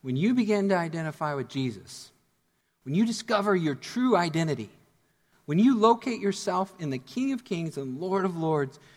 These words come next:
then you say, "Wow, because of Jesus." Two microphones down front, right?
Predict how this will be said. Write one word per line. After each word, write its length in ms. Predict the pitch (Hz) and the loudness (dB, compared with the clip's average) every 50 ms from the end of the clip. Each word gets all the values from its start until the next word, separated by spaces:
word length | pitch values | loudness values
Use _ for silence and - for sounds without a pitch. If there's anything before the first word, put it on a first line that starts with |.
| - 208 185 - | -20 -20 -10 -6
then 160 | 151 143 143 | -4 -2 0
you 380 | 156 175 190 208 214 214 214 196 - - _ _ _ _ _ _ _ _ - | 0 2 2 4 2 2 0 -4 -10 -20 _ _ _ _ _ _ _ _ -18
say, 360 | - - - 147 143 139 127 113 117 123 127 131 135 143 151 156 165 | -12 -8 -6 -4 -4 -4 -6 -8 -12 -16 -18 -18 -18 -18 -16 -14 -12
"Wow, 600 | 180 196 220 240 247 226 202 180 - - - - - - _ _ _ _ _ _ _ _ _ | -10 -6 -2 0 2 2 0 0 -2 -6 -8 -12 -16 -20 _ _ _ _ _ _ _ _ _
because 480 | - 135 - - - - 214 202 202 190 | -20 -20 -20 -12 -4 -2 -2 -2 0 -2
of 120 | 208 190 | -4 -4
Jesus." 640 | 160 156 147 120 107 98 - - - - - - - _ _ _ _ _ _ _ _ _ _ _ _ _ _ _ _ _ _ _ _ _ _ _ _ _ - | -4 -6 -6 -6 -8 -10 -12 -18 -20 -18 -18 -20 -20 _ _ _ _ _ _ _ _ _ _ _ _ _ _ _ _ _ _ _ _ _ _ _ _ _ -4
Two 140 | - 175 175 | -2 0 2
microphones 600 | 160 156 147 - - 127 - 127 117 113 110 - | 2 2 0 -2 -6 -10 -10 -8 -8 -8 -6 -6
down 220 | 135 131 127 127 | -6 -6 -4 -6
front, 300 | 127 - 127 110 98 - - | -6 -6 -8 -8 -10 -12 -12
right? 300 | 120 127 147 185 208 | -8 -6 -6 -6 -6